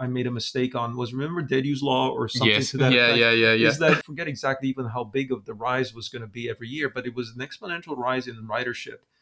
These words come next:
Speaker 1: And this was then measured in terms of rides that Bird and Lime were publishing.
Speaker 2: Mm-hmm.
Speaker 1: And I compared that rise with car shared
Speaker 2: Oh,
Speaker 1: curves.
Speaker 2: ride sharing from,
Speaker 1: Ri-,
Speaker 2: from
Speaker 1: uh,
Speaker 2: Uber and
Speaker 1: uh,
Speaker 2: Lyft.
Speaker 1: yeah,
Speaker 2: Yeah.
Speaker 1: ride sharing, sorry.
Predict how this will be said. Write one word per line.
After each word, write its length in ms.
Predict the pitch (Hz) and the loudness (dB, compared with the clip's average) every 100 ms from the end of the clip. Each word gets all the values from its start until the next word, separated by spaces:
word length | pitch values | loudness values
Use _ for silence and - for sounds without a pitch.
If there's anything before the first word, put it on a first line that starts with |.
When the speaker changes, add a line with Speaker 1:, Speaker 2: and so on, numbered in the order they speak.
| _ _ _ _ - | _ _ _ _ 0
Speaker 1:
And 440 | 143 139 135 135 | 4 4 4 2
this 140 | 147 | 0
was 140 | 151 139 | -2 -4
then 240 | 147 135 | -4 -2
measured 300 | 135 143 170 | -2 -2 -4
in 60 | 170 | -6
terms 240 | 156 139 | -6 -2
of 80 | 147 | 2
rides 500 | 127 117 120 123 110 - _ _ - | 4 4 2 -2 -10 -18 _ _ -6
that 280 | 123 117 - | -2 -2 -4
Bird 400 | - 123 135 131 | -14 0 4 4
and 120 | 165 | 2
Lime 240 | 143 127 127 | 2 2 0
were 100 | 127 | -2
publishing. 680 | 120 104 110 - 117 - | -4 -4 -6 -6 -10 -6
Speaker 2:
Mm-hmm. 380 | 117 117 113 113 | -4 -2 -2 -2
Speaker 1:
And 100 | 139 | 2
I 100 | 147 | 2
compared 520 | 147 139 151 185 190 | 0 -6 -2 2 2
that 200 | 156 135 | 2 2
rise 500 | 123 117 117 117 107 | 2 2 2 0 -2
with 520 | 135 120 131 127 127 - | -6 2 4 4 0 -8
car 200 | 175 170 | -6 -4
shared 360 | - 117 107 - _ | -4 -6 -10 -16 _
Speaker 2:
Oh, 60 | 117 | 0
Speaker 1:
curves. 100 | 104 | 4
Speaker 2:
ride 180 | 127 113 | 4 4
sharing 300 | 123 107 107 | 4 2 2
from, 180 | - 147 | 4 4
Speaker 1:
Ri-, 80 | |
Speaker 2:
from 200 | 151 - | 4 2
Speaker 1:
uh, 40 | 101 | 4
Speaker 2:
Uber 220 | 117 110 | 4 2
and 80 | 104 | 2
Speaker 1:
uh, 40 | |
Speaker 2:
Lyft. 180 | 101 - | -2 -4
Speaker 1:
yeah, 200 | 147 139 123 | 0 2 4
Speaker 2:
Yeah. 40 | |
Speaker 1:
ride 240 | 120 139 135 | 4 4 2
sharing, 220 | 120 113 | -6 -8
sorry. 180 | 127 | -8